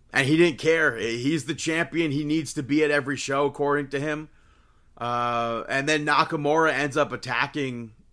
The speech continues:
Seth Rollins. They showed footage after their match at,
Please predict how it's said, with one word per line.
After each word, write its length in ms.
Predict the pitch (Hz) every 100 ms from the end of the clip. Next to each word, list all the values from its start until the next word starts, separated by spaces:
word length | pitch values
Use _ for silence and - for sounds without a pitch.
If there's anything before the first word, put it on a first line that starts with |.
| - - - - - - - -
Seth 360 | - - 170 127
Rollins. 680 | 120 156 180 156 147 131
They 140 | 139 135
showed 300 | - 151 139
footage 460 | 151 190 160 123
after 720 | - 143 151 - 170 156 147 - - - -
their 180 | 139 143
match 580 | 131 143 170 160 - -
at, 380 | - 127 135